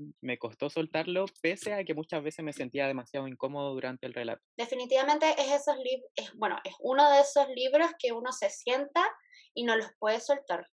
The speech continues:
Speaker 2: así
Speaker 1: Sí, y a-,
Speaker 2: totalmente.
Speaker 1: y aparte también tiene como esta gracia de que es una novela muy cortita,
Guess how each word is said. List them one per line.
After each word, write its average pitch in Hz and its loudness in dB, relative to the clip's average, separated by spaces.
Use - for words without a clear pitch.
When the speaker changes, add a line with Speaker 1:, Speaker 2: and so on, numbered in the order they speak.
Speaker 2:
así - -16
Speaker 1:
Sí, 160 -2
y 190 -2
a-, - -2
Speaker 2:
totalmente. 185 -10
Speaker 1:
y 131 -2
aparte 143 -2
también 151 -4
tiene 175 -6
como 156 -6
esta 160 -8
gracia 151 -4
de 170 -4
que 139 -8
es 135 -4
una 143 -6
novela 131 -8
muy 127 -8
cortita, 156 -6